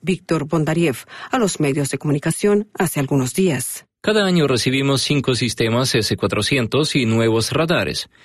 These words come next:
Speaker 2: y estamos contentos con la dinámica del rearme.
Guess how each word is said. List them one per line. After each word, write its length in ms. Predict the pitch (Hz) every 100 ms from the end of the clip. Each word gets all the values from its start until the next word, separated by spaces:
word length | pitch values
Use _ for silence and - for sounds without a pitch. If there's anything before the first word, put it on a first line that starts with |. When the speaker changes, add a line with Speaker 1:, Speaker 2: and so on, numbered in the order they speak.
| -
Speaker 2:
y 60 | 120
estamos 320 | 107 110 104
contentos 600 | 117 107 131 120 104 143
con 140 | -
la 80 | 120
dinámica 560 | 101 107 147 180 175 170
del 180 | 160 156
rearme. 600 | 175 185 123 90 87